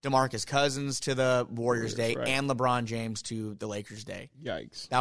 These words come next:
Speaker 1: was the California
Speaker 2: Cursed.
Speaker 1: Classic, and it
Speaker 2: What a
Speaker 1: was,
Speaker 2: cursed
Speaker 1: it was
Speaker 2: day.
Speaker 1: just a, it was a circus.
Speaker 2: Yeah.
Speaker 1: Everyone was, like, freaking out. People
Speaker 2: Can't
Speaker 1: weren't even
Speaker 2: wait.
Speaker 1: really focusing on the games 'cause they were just thinking about LeBron's going to the Lakers.
Speaker 2: Yeah.
Speaker 1: That was July third, I think,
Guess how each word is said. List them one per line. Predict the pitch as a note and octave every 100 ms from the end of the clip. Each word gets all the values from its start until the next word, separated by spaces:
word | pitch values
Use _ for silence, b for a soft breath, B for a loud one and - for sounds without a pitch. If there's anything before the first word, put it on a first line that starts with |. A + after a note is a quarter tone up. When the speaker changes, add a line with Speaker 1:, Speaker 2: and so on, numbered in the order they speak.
| C3+
Speaker 1:
was | C3+
the | B2
California | B2 C3 B2 B2
Speaker 2:
Cursed. | A#2
Speaker 1:
Classic, | A#2+ A2+ A2+
and | A2+
it | A#2
Speaker 2:
What |
a | A2
Speaker 1:
was, | A2 -
Speaker 2:
cursed | B2+ A#2+
Speaker 1:
it |
was | A#2 G#2+
Speaker 2:
day. |
Speaker 1:
just | A2+ -
a, | A2+ - -
it |
was | A#2+ - -
a |
circus. | A2+ - F#2 G#2 - -
Speaker 2:
Yeah. | -
Speaker 1:
Everyone | C3 C3
was, |
like, | A#2+ -
freaking | - - A#2 G#2+ G#2+
out. | - E2+ - _ _ -
People | - D#3
Speaker 2:
Can't | E3
Speaker 1:
weren't | D3+
even | C#3+
Speaker 2:
wait. |
Speaker 1:
really | C3+
focusing | B2 B2+ A#2+ -
on | A#2+
the | A#2
games | G#2+ A2+ B2
'cause | A#2 A#2+
they | A#2
were |
just | A2+
thinking | - A2+ A2+
about | A2+ G#2+ G#2+ _ _ _ _ _ -
LeBron's | A2+ A#2 A#2 A#2 A2
going | A2+ A2+
to | G#2
the | G#2
Lakers. | G#2+ G#2 G#2 B2
Speaker 2:
Yeah. | D3 C3
Speaker 1:
That | A#2+ A#2
was | A2
July | A2+ A2
third, | G#2+ A2
I | G#2+
think, | G#2+